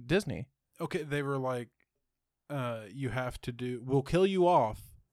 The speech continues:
Speaker 2: in, uh, Force Awakens if you do an Indiana Jones movie." And he
Speaker 1: No,
Speaker 2: said,
Speaker 1: it,
Speaker 2: "Okay."
Speaker 1: it was the other way around. He said, "I will do it if you kill me." o-, I, he said, "I'll do the movie if you kill me and give me right, and let me do another indie movie." And they were like, "Okay."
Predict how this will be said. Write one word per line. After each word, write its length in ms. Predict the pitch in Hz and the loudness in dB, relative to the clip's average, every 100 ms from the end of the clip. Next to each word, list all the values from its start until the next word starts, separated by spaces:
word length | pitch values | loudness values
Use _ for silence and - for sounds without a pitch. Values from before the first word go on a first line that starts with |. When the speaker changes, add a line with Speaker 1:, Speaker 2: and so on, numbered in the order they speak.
| - | -4
Speaker 2:
in, 300 | 143 139 143 | 0 2 0
uh, 580 | - 135 123 113 107 107 | -2 -2 0 -2 -6 -8
Force 300 | - 156 139 | -2 -2 0
Awakens 540 | 143 147 135 120 113 - | -2 -2 -2 -4 -6 -6
if 180 | 135 139 | -4 -2
you 60 | 123 | -2
do 120 | 127 | 0
an 80 | 123 | 0
Indiana 480 | 120 120 117 113 110 | -2 -4 -4 -6 -6
Jones 260 | 110 104 | -8 -8
movie." 240 | 104 - - | -10 -4 4
And 80 | 180 | 8
he 20 | |
Speaker 1:
No, 160 | 180 | 8
Speaker 2:
said, 80 | 143 | 8
Speaker 1:
it, 20 | 165 | 6
Speaker 2:
"Okay." 140 | - | 6
Speaker 1:
it 40 | 165 | 4
was 120 | 156 | 6
the 80 | 151 | 6
other 120 | 139 | 8
way 100 | 127 | 6
around. 360 | 120 127 117 104 | 6 4 2 2
He 140 | 156 | 2
said, 200 | 131 143 | 4 6
"I 100 | 120 120 | 6 4
will 140 | 110 | 2
do 280 | 120 147 123 | 2 4 4
it 160 | 117 - | 2 0
if 160 | 127 - | -4 -4
you 60 | 120 | -2
kill 200 | - 139 | 2 2
me." 140 | 135 | 2
o-, 120 | 123 - - | 0 0 0
I, 220 | 131 - | -2 -4
he 160 | - 135 | -4 -4
said, 260 | - 131 117 | 2 2 4
"I'll 100 | 123 | 2
do 160 | 123 139 | 2 0
the 80 | 160 | 2
movie 280 | 151 139 131 | 0 2 0
if 180 | 127 127 | 0 0
you 100 | 151 | 0
kill 200 | - 151 | 2 2
me 160 | 135 123 - | 2 0 2
and 180 | 123 120 | 0 2
give 120 | 120 | 0
me 140 | 120 | 2
right, 280 | 113 117 117 - | 2 2 2 0
and 320 | 139 135 131 | -2 0 2
let 120 | 131 | 2
me 80 | 127 | 4
do 140 | 123 | 2
another 260 | 117 110 110 | 2 2 0
indie 260 | 113 113 104 | 0 -2 -2
movie." 260 | 95 95 | -2 -4
And 100 | 104 | -2
they 60 | 110 | 0
were 60 | 98 | 0
like, 140 | 85 | 0
"Okay." 280 | 90 - | -4 -6